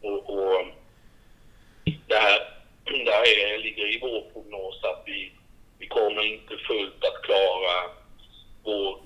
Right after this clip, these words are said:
budget vi har åsatt på när det gäller partnerförsäljning.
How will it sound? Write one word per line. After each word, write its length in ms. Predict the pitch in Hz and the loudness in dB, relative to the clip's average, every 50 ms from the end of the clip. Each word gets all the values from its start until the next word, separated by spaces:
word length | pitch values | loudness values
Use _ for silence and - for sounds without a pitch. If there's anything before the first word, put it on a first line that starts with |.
| - - | -16 -6
budget 420 | - 110 101 98 - - 110 104 - - | -4 -4 -4 -4 -4 -4 -4 -4 -4 -6
vi 100 | - 110 104 | -6 -2 -2
har 60 | 98 | 0
åsatt 460 | 101 101 - - - - - 110 - - - - - - - - - - | -2 -2 -6 -4 -2 -2 -2 -2 -4 -10 -18 -20 -20 -20 -20 -18 -8 -4
på 400 | - 113 104 101 98 98 95 98 - - - - | -4 -2 -2 0 0 0 0 -2 -4 -12 -18 -16
när 80 | - 98 | -10 -4
det 60 | 98 95 | -2 -2
gäller 200 | 95 98 101 - | -2 -2 -2 -4
partnerförsäljning. 1000 | - - 113 95 - - - - 95 - - - - - 98 - 101 - - | 0 0 0 0 0 -4 -10 -12 -12 -12 -14 -10 -2 -2 -2 -2 -2 -10 -18